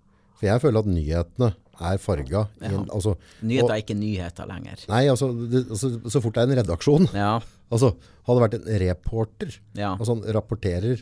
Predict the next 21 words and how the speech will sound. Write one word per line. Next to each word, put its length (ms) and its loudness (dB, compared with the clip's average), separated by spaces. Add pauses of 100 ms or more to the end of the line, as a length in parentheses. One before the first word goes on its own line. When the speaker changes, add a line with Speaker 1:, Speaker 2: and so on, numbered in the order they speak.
Speaker 1:
altså, 240 0 (200)
han, 80 -2
Speaker 2:
Ja. 140 -2 (380)
Speaker 1:
han 140 0
gjør 300 0
en 160 0
reporting, 640 -2 (100)
Speaker 2:
Mm. 380 -2 (440)
Speaker 1:
da 80 0
er 40 2
jeg 100 2
med 80 -2
på 120 -2
det. 180 0
Speaker 2:
Mm. 360 -2
Speaker 1:
Men 100 -2
så 100 -8
lenge 140 2
det 80 -2
skal 140 0
gjennom 480 0